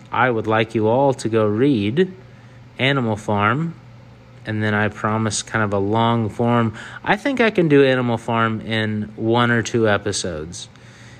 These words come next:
And I know I said I would do Lord of the Flies in one or two episodes, and that turned into three. But Animal Farm is a much shorter book,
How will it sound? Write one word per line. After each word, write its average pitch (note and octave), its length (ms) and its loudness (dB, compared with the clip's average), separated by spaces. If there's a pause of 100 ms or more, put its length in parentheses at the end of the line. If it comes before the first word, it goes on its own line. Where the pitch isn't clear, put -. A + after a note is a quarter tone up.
(200)
And G#2+ 280 0
I G#2+ 80 2
know A#2+ 200 2
I A#2 80 4
said A#2 260 0
I A2+ 80 4
would G#2+ 200 0
do G#2+ 120 0
Lord A2 220 2
of G2 60 -6
the G2 80 -4
Flies A2 500 0
in G#2+ 140 -2
one G#2 160 -2
or G2 80 -2
two G#2 200 -2
episodes, G2+ 560 -2
and G#2 100 -4
that G#2 140 -4
turned G#2+ 280 -2
into G2 180 -4
three. A2+ 500 2 (440)
But G#2 480 -4 (100)
Animal D#3 280 2
Farm C3+ 260 2
is A2 80 -2
a A#2 60 0
much A#2 220 0
shorter A#2+ 440 2
book, A#2 400 0